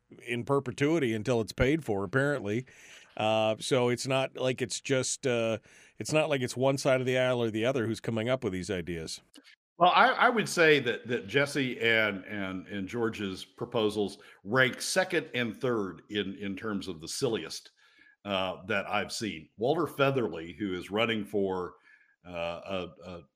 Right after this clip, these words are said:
Speaker 2: has run before, been defeated, but is running again, uh, for a state legislative seat, had an op-ed, uh,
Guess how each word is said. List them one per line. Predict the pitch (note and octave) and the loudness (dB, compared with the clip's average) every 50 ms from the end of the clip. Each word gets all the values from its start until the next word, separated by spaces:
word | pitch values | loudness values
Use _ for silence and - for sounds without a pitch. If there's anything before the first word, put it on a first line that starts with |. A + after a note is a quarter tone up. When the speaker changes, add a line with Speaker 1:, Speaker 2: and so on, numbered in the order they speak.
| _ - | _ -10
Speaker 2:
has | - A2+ G2 - | -6 -6 -4 0
run | G2+ A#2+ C3 C3+ C#3 | 2 4 4 6 6
before, | C3+ B2+ - A2 G#2 G2+ G2 F#2+ F#2+ F2+ D#2 - _ - D2+ C#2 C#2 F2 | 4 2 2 2 2 2 2 0 -2 -4 -8 -12 _ -16 -16 -12 -4 0
been | G#2 G#2 G2 | 0 2 0
defeated, | G2+ G2 G2+ F#2 F2+ F2 F2 | 0 -4 -4 -4 -4 -4 -4
but | E2 E2+ E2 | -6 -6 -8
is | E2 D2+ | -8 -6
running | F2+ G2+ A#2 C3+ C3+ B2+ | -2 0 2 2 2 2
again, | B2+ A2 A#2 A2+ G#2+ F#2 E2 D2+ - _ _ - - - - _ _ _ - F#2 | 2 2 2 2 2 0 -2 -8 -16 _ _ -20 -20 -20 -20 _ _ _ -12 -8
uh, | F2+ F2 F2 - | -6 -6 -6 -2
for | - G2+ G2 | -2 -2 -2
a | F#2+ | 0
state | - A#2+ G#2+ F#2+ | 0 0 0 0
legislative | F#2+ G#2 G2+ G2+ G#2 - - G#2 G2 F#2+ F#2+ | 0 -2 -2 -2 -2 -2 0 0 0 0 -2
seat, | - A2+ G#2 G2 G2+ | -2 -4 -4 -4 -4
had | - - B2 A#2 | -2 0 0 0
an | G#2 G2 F2 G2+ | 0 -2 -4 -2
op-ed, | A#2 C3+ C3+ C3+ C3 A#2 A2+ A2 G#2 G2 - - _ _ _ _ _ _ - | -2 0 2 2 4 4 4 2 2 -2 -8 -14 _ _ _ _ _ _ -6
uh, | G2+ G2+ G2 G2 | -2 0 0 0